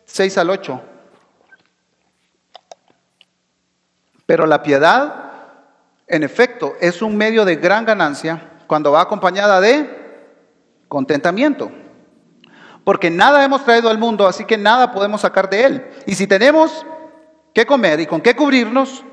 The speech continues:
con eso estemos, con eso estemos contentos." Gracias. El puritano Jeremías Burroughs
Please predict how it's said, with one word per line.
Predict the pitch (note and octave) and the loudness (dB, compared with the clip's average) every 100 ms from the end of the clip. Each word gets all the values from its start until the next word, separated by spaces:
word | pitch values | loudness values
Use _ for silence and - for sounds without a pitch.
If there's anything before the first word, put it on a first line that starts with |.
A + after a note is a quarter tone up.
| - | -12
con | - F3+ | -4 -2
eso | G#3 | -2
estemos, | A#3+ C4+ D#4 E4+ - - - - - _ _ _ _ _ _ _ _ _ _ _ - | 0 2 4 2 0 -12 -18 -20 -20 _ _ _ _ _ _ _ _ _ _ _ -6
con | D#3+ | -2
eso | G#3 B3 | 0 0
estemos | B3 C#4 D#4 D#4+ D#4+ - - - - - _ _ _ _ | 2 2 4 0 -2 -10 -18 -20 -20 -20 _ _ _ _
contentos." | - B2+ D3+ D#3 - - - - | -8 -4 -2 -2 -6 -16 -18 -2
Gracias. | C3+ D3+ - - - - _ _ _ - _ _ _ | 0 0 -4 -14 -18 -20 _ _ _ -20 _ _ _
El | - D#3+ | -4 -2
puritano | E3 D#3 G3 G#3+ A3 | -2 0 0 0 0
Jeremías | F#3+ E3+ G3+ A3+ F3+ | -2 -2 0 0 0
Burroughs | G#3 G#3+ E3+ E3+ - | 0 2 -2 -6 -16